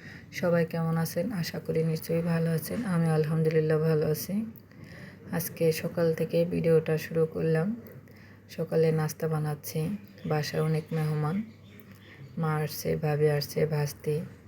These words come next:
তো সবার জন্য রুটি আর ভাস্তি আর আমার ছেলেদের জন্য পরোটা বানাচ্ছি। তো আমার ভিডিওটি যে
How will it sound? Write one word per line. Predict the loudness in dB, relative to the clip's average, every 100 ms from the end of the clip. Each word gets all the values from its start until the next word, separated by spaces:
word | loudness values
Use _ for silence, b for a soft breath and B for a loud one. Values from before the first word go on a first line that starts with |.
| B B B B B -4
তো | 0 0 0 -4 -6 -16 -20 -20 -20 -20 -20 -20 -20 -16 -14 -10
সবার | -2 2 2 2
জন্য | 0 0
রুটি | 0 -2 -4 -2 0
আর | 2 2 2
ভাস্তি | 0 -2 -4 0
আর | 2 0
আমার | -2 -4
ছেলেদের | 2 4 4 2
জন্য | 0 0 -2
পরোটা | -4 -2 -2 -2
বানাচ্ছি। | -2 -6 -8 -6 -6 -6 -14 -20 -20 -20 -20 -20 -20 -20 -20 -20 -20 -20 B B B B B B B B
তো | -4 0
আমার | 2 0
ভিডিওটি | 0 0 0 -4
যে | 4